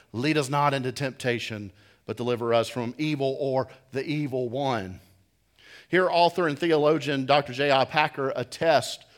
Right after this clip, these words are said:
that this prayerful petition conveys one single idea. This is how he describes it. Think of it. Quote, "Life is a spiritual minefield. Amid such dangers, we dare not trust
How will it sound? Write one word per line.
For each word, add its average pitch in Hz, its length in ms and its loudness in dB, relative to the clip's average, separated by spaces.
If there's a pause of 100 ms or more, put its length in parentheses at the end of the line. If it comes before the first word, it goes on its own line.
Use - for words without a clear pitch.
(380)
that 151 220 2
this 151 220 2
prayerful 190 440 2
petition 156 560 0
conveys 151 460 0
one 175 280 -2
single 185 340 2
idea. 151 380 6
This 143 180 -4
is 160 80 -6
how 170 180 2
he 143 60 -2
describes 127 480 0
it. 113 140 -12
Think 139 220 -6
of 117 140 0
it. 110 140 -6 (260)
Quote, 160 340 2 (300)
"Life 165 500 4
is 160 220 -2
a 135 80 0
spiritual 190 720 0
minefield. 113 800 -2 (420)
Amid 156 380 2
such - 440 4
dangers, 175 580 0
we 135 180 -2
dare 160 460 0
not 156 400 0
trust 135 680 -2